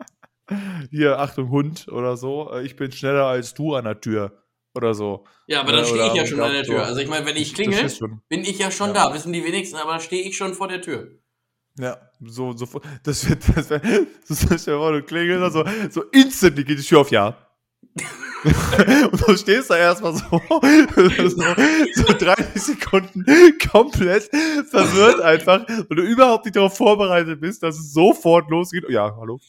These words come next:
Speaker 1: So, äh, <laughs> äh, äh, äh, Entschuldigung, äh, ich hab's vergessen, ich, ich muss dann wieder gehen.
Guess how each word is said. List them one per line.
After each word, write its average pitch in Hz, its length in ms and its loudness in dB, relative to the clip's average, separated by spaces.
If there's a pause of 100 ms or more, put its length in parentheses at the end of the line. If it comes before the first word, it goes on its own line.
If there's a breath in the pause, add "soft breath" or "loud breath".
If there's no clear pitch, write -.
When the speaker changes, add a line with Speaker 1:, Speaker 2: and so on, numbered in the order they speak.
(260 soft breath)
Speaker 1:
So, - 160 -10
äh, 117 260 -2
<laughs> - 300 -14
äh, 185 80 -2 (200)
äh, 127 160 -10 (760)
äh, 131 140 -14 (220)
Entschuldigung, 135 580 -10
äh, 120 240 -6
ich 131 140 -12
hab's 151 200 -8
vergessen, 135 440 -10
ich, 127 140 -20
ich 127 240 -16
muss 147 140 -16
dann 120 160 -14
wieder 117 200 -10
gehen. 113 240 -18